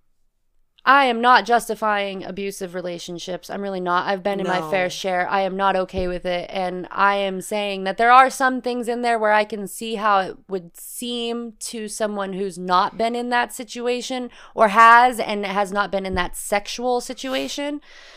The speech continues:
Speaker 1: where it would be.
Speaker 2: There are lines, and it is actually pretty generalized in the community I li-,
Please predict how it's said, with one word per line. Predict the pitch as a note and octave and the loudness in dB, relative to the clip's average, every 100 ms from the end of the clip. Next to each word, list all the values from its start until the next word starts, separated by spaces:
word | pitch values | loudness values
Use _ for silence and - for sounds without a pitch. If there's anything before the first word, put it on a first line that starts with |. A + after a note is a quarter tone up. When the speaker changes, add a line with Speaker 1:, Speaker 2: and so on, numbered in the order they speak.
| - - _ _ | -20 -20 _ _
Speaker 1:
where | G#3+ G#3+ G#3 | -2 2 2
it | G3+ | 2
would | G3+ G3 F3 | 0 -4 -6
be. | G#3 F#3+ F#3 F3+ F3 _ _ _ _ _ _ _ _ _ _ _ _ | -8 -8 -8 -10 -12 _ _ _ _ _ _ _ _ _ _ _ _
Speaker 2:
There | F#3 G3 | -6 0
are | G3 | 0
lines, | G3 F3 E3 B2+ G#2 - - - _ F3+ | 0 0 -2 -4 -14 -14 -14 -16 _ -10
and | E3+ | -8
it | D#3 E3 | -8 -6
is | E3 | -4
actually | E3+ F3+ - F#3 E3 _ _ _ _ _ _ _ _ _ _ _ _ _ | -2 -4 -6 -12 -12 _ _ _ _ _ _ _ _ _ _ _ _ _
pretty | - - F#3+ G#3 A#3 A#3 A3 G3+ - _ _ _ _ _ _ | -10 -8 -6 -4 -4 -6 -12 -14 -18 _ _ _ _ _ _
generalized | F#3+ G3+ G#3 E3+ D#3 D#3 - | -2 0 0 -2 -2 -4 -8
in | F#3 F3+ E3+ D#3+ - | -8 -6 -6 -10 -8
the | E3+ | -8
community | D#3+ E3 D3+ D3 D3 C3+ | -6 -8 -8 -10 -8 -6
I | D#3+ | -4
li-, | D3 | -6